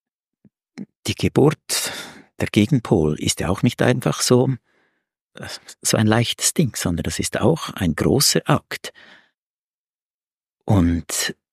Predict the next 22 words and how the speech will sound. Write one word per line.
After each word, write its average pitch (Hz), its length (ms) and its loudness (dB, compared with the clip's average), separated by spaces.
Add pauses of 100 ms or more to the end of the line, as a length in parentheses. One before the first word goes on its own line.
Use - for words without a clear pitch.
(480)
äh, 190 220 -12
und - 160 -6
dann 80 120 -6
kommt 82 200 -4
so - 140 -2
die - 120 0
Lebensphase 85 760 -2
dazwischen - 680 0
und 110 200 -4
dann 98 200 -2 (180)
kommt 80 240 -4
das - 180 -2
Gehen 151 400 2 (340)
und 107 160 -6
das 92 100 -10
ist - 140 -4
auch 123 140 0
wieder 143 180 2
ein 143 80 4
großer 143 500 0
Akt. - 360 -6 (800)
Aber - 320 -8